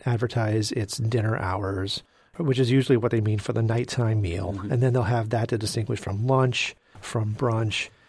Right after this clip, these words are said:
Speaker 1: Supper doesn't really fit into that, that much. But the use of dinner, I guess, to refer to the last meal of the day, I'm told this is a relatively recent phenomenon.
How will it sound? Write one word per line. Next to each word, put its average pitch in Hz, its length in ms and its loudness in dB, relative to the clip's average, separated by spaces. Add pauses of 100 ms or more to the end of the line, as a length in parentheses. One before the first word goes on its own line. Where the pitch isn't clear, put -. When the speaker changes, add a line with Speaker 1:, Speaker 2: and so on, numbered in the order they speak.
(120)
Speaker 1:
Supper - 560 4
doesn't 151 260 6
really 139 300 6
fit - 500 -2 (200)
into 127 260 2
that, 107 440 0 (580)
that 120 240 -2
much. - 480 -4 (760)
But 139 580 2 (760)
the 139 100 2
use 156 400 2
of 117 340 0
dinner, 120 480 4
I 127 120 0
guess, 120 280 0
to - 140 -2
refer 120 400 0
to 123 160 -2
the 113 100 2
last 110 440 -2
meal 120 200 2
of 110 120 -2
the 113 80 -4
day, 107 540 -2 (640)
I'm 123 140 0
told 190 300 2
this 165 180 0
is 117 60 0
a 104 80 0
relatively 127 560 2
recent 120 340 0
phenomenon. 95 560 -6